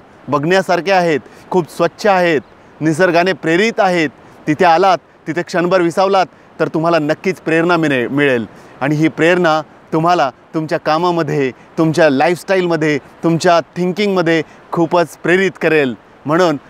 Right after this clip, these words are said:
अशा प्रेरणादायक, अशा उत्साहदायक गोष्टी आपल्या आयुष्यात घडायला पाहिजे आणि आपण त्यासाठी अशा ठिकाणांना visit, भेट द्यायला पाहिजे. मुरुड जंजिरा हा किल्ला तुम्ही नक्की बघा,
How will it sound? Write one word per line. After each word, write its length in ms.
अशा 200
प्रेरणादायक, 720
अशा 160
उत्साहदायक 720
गोष्टी 440
आपल्या 260
आयुष्यात 320
घडायला 380
पाहिजे 440
आणि 180
आपण 360
त्यासाठी 380
अशा 180
ठिकाणांना 540
visit, 360
भेट 240
द्यायला 260
पाहिजे. 400
मुरुड 280
जंजिरा 540
हा 80
किल्ला 400
तुम्ही 180
नक्की 280
बघा, 320